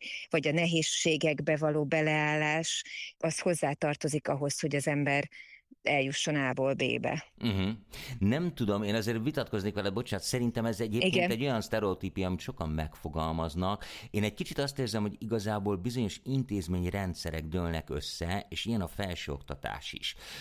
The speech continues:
Speaker 2: Tehát amikor azt mondod egy gyereknek, hogy „Na, édesfiam, te öt évet, öt évet fogsz tanulni ebben az intézményben,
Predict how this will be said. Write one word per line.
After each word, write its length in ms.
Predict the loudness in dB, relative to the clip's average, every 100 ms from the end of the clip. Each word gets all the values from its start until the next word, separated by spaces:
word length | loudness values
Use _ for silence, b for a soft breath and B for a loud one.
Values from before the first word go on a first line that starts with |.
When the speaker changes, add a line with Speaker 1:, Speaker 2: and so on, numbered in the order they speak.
| B
Speaker 2:
Tehát 280 | -2 -2 0
amikor 220 | 0 2
azt 200 | 0 0
mondod 220 | -2 0
egy 80 | -2
gyereknek, 380 | 0 -2 -2 -6
hogy 120 | -4
„Na, 140 | -2 -2
édesfiam, 560 | -2 -2 -4 -2 -2 -2
te 100 | -2
öt 240 | -2 -2 0
évet, 360 | -4 -4 -14 -2
öt 420 | 0 2 -2 -14
évet 500 | -4 -2 -2 -4 -8
fogsz 400 | -6 -6 -2 -2 0
tanulni 500 | 0 0 -2 -4 -8 B B -6
ebben 300 | -2 0 0
az 120 | -2
intézményben, 840 | -2 0 0 0 0 2 2 0